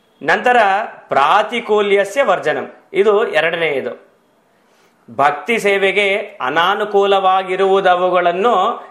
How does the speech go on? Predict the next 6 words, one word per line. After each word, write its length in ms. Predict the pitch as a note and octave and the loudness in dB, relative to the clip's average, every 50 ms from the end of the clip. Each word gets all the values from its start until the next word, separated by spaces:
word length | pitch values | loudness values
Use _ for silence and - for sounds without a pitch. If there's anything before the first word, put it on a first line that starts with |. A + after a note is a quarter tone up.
| - _ _ | -20 _ _
ತ್ಯಜಿಸುವುದು. 920 | - E3 F3 F#3 A3+ A3 G#3+ G3 F3 D#3 C3 B2 A2+ - - - _ _ _ _ _ _ _ _ _ _ _ _ _ _ _ _ _ _ _ _ _ _ _ - | 0 0 2 2 -2 0 0 0 0 0 0 -2 -4 -6 -10 -20 _ _ _ _ _ _ _ _ _ _ _ _ _ _ _ _ _ _ _ _ _ _ _ -4
ನಂತರ 380 | C3+ D3 F#3+ A3+ - B3+ B3+ B3 A3 A3 A3 A#3 A#3 - C#3 | -2 -2 -2 0 0 2 2 2 2 0 -2 -4 -6 -10 -14
ಮೂರನೆಯದಾಗಿ 1400 | C#3+ C#3+ D#3+ F#3+ A3+ B3 B3 B3 A#3 A3+ G#3+ G#3+ G3+ F#3 F#3 F3+ F3+ F#3+ B3 A#3 G3 F#3 G3 A3 - - - - - _ _ _ _ _ _ _ _ _ - | -10 -4 0 0 2 2 2 0 0 -2 -2 -2 0 0 -2 -2 -2 -4 -4 -4 -2 0 0 -2 -2 -6 -10 -18 -20 _ _ _ _ _ _ _ _ _ -2
ರಕ್ಷಿಷ್ಯತೀತಿ 1040 | - D#3+ - - - - A3 G3+ - - A3 G#3 G#3 G#3 G3+ G3 G3 G3 A#3 B3 | -2 -2 -2 -2 -6 -8 -8 -8 -4 -2 -2 -2 0 0 2 2 0 0 -2 -4
ವಿಶ್ವಾಸೋ, 840 | G#3 F#3 E3 - - E3+ F3+ F3 E3+ D#3+ - D3+ A#2+ F#2 - - - _ _ _ _ _ _ _ _ _ _ _ _ _ _ _ _ _ _ _ | -4 -4 -4 -4 -2 2 4 4 4 2 2 -2 -4 -6 -8 -14 -20 _ _ _ _ _ _ _ _ _ _ _ _ _ _ _ _ _ _ _
ಕೃಷ್ಣನು 920 | - - E3 E3+ - - - G3 A#3 A3+ G#3+ F#3+ F#3 G3+ A#3+ B3 - - - | -6 -4 -4 -4 -4 -6 -2 0 0 2 2 2 0 0 -2 -4 -6 -12 -20